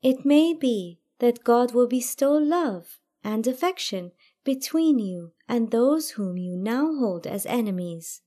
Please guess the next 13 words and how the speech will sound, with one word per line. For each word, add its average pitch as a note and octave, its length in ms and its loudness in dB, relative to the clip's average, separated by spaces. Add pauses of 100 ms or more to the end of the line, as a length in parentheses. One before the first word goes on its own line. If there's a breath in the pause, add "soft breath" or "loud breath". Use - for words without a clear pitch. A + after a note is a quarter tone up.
(800)
God C4+ 400 4
is C#4+ 220 0
mighty, G3 640 -4 (320)
forgiving, G#3 800 0 (500)
and F#3 220 0
merciful. F#3+ 640 -6 (1000)
These F4 320 4
animosities G#3+ 960 -2
and G3+ 160 -4
delineations F#3 1040 -4 (260)
are C4+ 200 -2
only E4+ 320 2
temporary. F3+ 920 -4